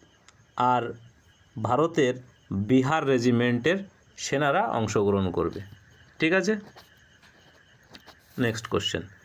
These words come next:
কোশ্চেন নাম্বার ফোর, কোন অভিনেত্রী লতা দীননাথ মঙ্গেশকর পুরস্কারে সম্মানিত হলেন?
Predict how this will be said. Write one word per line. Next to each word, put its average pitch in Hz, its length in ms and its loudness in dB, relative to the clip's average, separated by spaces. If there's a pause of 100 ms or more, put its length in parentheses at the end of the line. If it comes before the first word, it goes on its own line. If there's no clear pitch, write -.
(380)
কোশ্চেন 147 340 -2
নাম্বার 110 340 -2 (420)
ফোর, 101 440 -2 (420)
কোন 185 280 2
অভিনেত্রী 151 760 -2 (360)
লতা 151 540 2
দীননাথ 147 520 0
মঙ্গেশকর 135 520 0
পুরস্কারে 123 480 -2
সম্মানিত 104 460 -2
হলেন? 87 280 -2